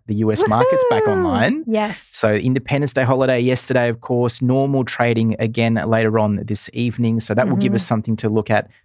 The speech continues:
Speaker 1: tomorrow morning when we come back online. And
Speaker 2: Hopefully something good so our market lives.
Speaker 1: And it
Speaker 2: Hopefully.
Speaker 1: We'll see. And
Speaker 2: <laughs>
Speaker 1: quite a bit of, of data out as well, uh, later on this evening.
Speaker 2: Yeah, we have the minutes from the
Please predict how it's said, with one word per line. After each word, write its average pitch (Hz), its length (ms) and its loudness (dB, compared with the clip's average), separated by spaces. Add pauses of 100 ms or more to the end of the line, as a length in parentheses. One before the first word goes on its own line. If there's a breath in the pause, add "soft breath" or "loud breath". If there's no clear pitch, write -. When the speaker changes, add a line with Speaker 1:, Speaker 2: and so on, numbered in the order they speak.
(180)
Speaker 1:
tomorrow 117 380 0
morning 110 340 2
when 104 80 0
we 104 80 0
come 117 200 -4
back 113 200 -2
online. 113 360 0
And 139 240 -2
Speaker 2:
Hopefully 262 360 0
something 247 320 -2
good 220 240 -2
so 208 120 -2
our 196 120 -2
market 208 320 -4
lives. 226 280 -2
Speaker 1:
And 135 140 0
it - 100 -2
Speaker 2:
Hopefully. 226 520 0
Speaker 1:
We'll 127 140 0
see. 135 300 0
And 120 200 2
Speaker 2:
<laughs> - 80 -2
Speaker 1:
quite 160 140 4
a 147 40 -2
bit 139 140 2
of, 113 180 0
of 113 260 -2
data 110 360 2
out 104 220 2
as 107 160 -4
well, 104 360 2
uh, 101 140 0
later 104 320 0
on 104 100 -4
this 107 200 -8
evening. - 320 -10 (240)
Speaker 2:
Yeah, 240 260 2
we 233 240 0
have 254 260 0
the 269 80 0
minutes 226 460 -2
from 214 380 0
the 214 280 -2